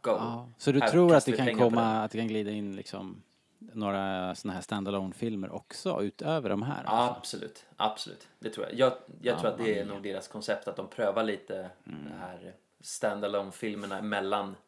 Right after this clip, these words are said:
Speaker 1: eh, episodsfilmer. Även om, om vi kommer lämna Skywalker-sagan i, vid episod nio, så kommer de ändå behålla just det här formatet, tre filmer.
Speaker 2: Känns ju som att om Solo nu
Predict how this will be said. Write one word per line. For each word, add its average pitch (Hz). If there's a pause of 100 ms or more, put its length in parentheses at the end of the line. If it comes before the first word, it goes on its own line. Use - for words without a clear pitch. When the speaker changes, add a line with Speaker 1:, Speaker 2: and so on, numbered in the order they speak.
(520)
Speaker 1:
eh, - (100)
episodsfilmer. 95
Även 104
om, 101
om 101
vi 104
kommer 104
lämna 101 (960)
Skywalker-sagan 98
i, 87
vid 98
episod 95
nio, 95
så -
kommer 95
de 98
ändå 98
behålla 98
just 95
det 92
här 92
formatet, 101
tre 98
filmer. - (340)
Speaker 2:
Känns -
ju 107
som 101
att -
om 123 (220)
Solo 110
nu 87